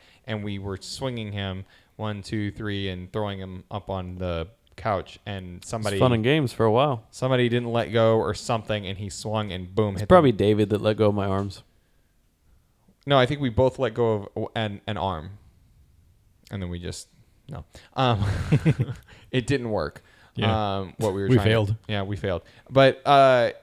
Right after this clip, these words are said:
Speaker 1: and then you hit your head on, like, the metal bar
Speaker 2: Yeah.
Speaker 1: underneath and split
Speaker 2: Under
Speaker 1: your
Speaker 2: the
Speaker 1: forehead
Speaker 2: recliner.
Speaker 1: open. So, yeah,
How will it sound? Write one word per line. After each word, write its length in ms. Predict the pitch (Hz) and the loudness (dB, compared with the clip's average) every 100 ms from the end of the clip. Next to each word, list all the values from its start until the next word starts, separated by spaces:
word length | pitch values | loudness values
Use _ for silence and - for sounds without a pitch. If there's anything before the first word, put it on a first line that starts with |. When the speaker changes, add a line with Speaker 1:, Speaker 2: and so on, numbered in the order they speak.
| - | -4
Speaker 1:
and 120 | 131 | -2
then 120 | 123 | -2
you 100 | 120 | 0
hit 140 | 123 | -2
your 100 | 101 | -2
head 140 | 113 113 | 0 0
on, 120 | 110 | -2
like, 200 | 98 - | -6 -8
the 80 | 92 | -10
metal 400 | 92 98 95 90 | -6 -2 -2 -2
bar 480 | 92 90 85 82 - | -2 -2 -4 -8 -4
Speaker 2:
Yeah. 80 | 104 | 2
Speaker 1:
underneath 340 | 101 90 87 | 2 2 -4
and 180 | 87 92 | -8 -10
split 200 | - 104 | -4 -2
Speaker 2:
Under 100 | 101 | 2
Speaker 1:
your 40 | 98 | 2
Speaker 2:
the 80 | 101 | 4
Speaker 1:
forehead 260 | 95 95 | 2 2
Speaker 2:
recliner. 120 | 104 101 101 | 0 0 -2
Speaker 1:
open. 40 | - - - - - - | -6 -18 -20 -20 -20 -18
So, 640 | - 139 135 131 131 127 - _ _ - | 2 6 8 6 4 2 -2 _ _ 2
yeah, 280 | 139 117 | 4 4